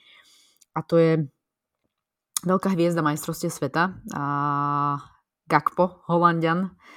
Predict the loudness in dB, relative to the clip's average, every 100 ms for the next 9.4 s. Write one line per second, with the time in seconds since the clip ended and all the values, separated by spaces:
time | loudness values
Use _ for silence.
0 | -20 -20 _ -2 2 2 4 4 4 2
1 | 0 -4 -2 0 -2 -2 -2 0 0 4
2 | 4 4 0 -6 -4 -4 -4 -2 0 0
3 | -2 -4 -2 0 2 2 4 6 6 4
4 | -2 -16 -18 -8 0 2 2 2 0 2
5 | 2 4 4 2 -2 _ _ _ -6 -2
6 | -2 0 -2 -4 -6 _ -4 0 2 0
7 | 0 0 0 -2 -4 -2 -2 -4 -4 -4
8 | -6 -6 -4 -2 -4 -4 -4 -2 -2 -2
9 | -4 -4 -8